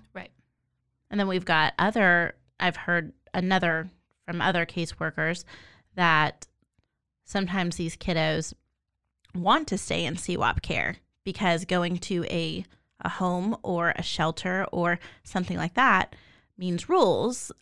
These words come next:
Speaker 2: um, that, you know, teenagers, that they don't always necessarily want to, um, follow. And in C wap care, sometimes they get, like, you know, they get, you know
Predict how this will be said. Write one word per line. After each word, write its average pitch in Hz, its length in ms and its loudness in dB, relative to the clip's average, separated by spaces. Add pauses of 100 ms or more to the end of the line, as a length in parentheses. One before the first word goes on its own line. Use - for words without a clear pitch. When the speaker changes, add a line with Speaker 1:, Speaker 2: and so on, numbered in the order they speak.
Speaker 2:
um, 180 560 4
that, 170 260 0 (680)
you 277 120 -8
know, - 200 -6
teenagers, 175 640 -4
that - 280 0
they 254 120 0
don't 262 260 0
always 202 420 4
necessarily 180 680 0
want 170 360 2
to, 165 440 -2 (420)
um, 175 320 2
follow. 190 720 6 (720)
And 185 280 2
in 170 220 0
C 262 220 -4
wap 180 240 2
care, 165 220 -2
sometimes 165 480 -4
they 160 120 -4
get, 151 220 -2
like, - 260 -8 (160)
you 123 140 -8
know, 58 140 -6
they 135 140 -4
get, - 300 -4 (300)
you - 60 -12
know - 240 -8